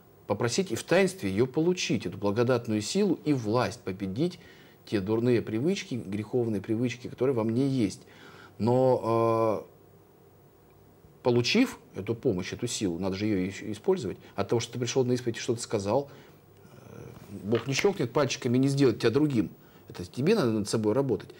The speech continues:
Тебе даётся оружие, тебе даётся сила, эту силу надо использовать. Вот. Но когда человек болен тяжко, у него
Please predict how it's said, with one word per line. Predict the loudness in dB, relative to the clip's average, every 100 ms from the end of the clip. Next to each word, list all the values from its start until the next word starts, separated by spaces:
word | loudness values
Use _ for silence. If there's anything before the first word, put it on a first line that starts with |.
| -12
Тебе | 0 4
даётся | 4 4 -2 -2 -2
оружие, | 2 2 2
тебе | 0 2
даётся | 0 0
сила, | -2 2 2 0 -8
эту | -10 -6
силу | -4 0 0
надо | 0 -2
использовать. | -4 -2 -2 -4 -12 -18 -20 -20 -20 -20 -20 _ -20 -20 -20 -20 -12
Вот. | 0 2 0 -4 -16 -14 -6
Но | 0
когда | 2 4
человек | 2 2
болен | 2 4 2
тяжко, | 2 0 0 -6 -14 -18 -20 -20 -20 -20 -20 -20 -6
у | 0
него | 4 6 4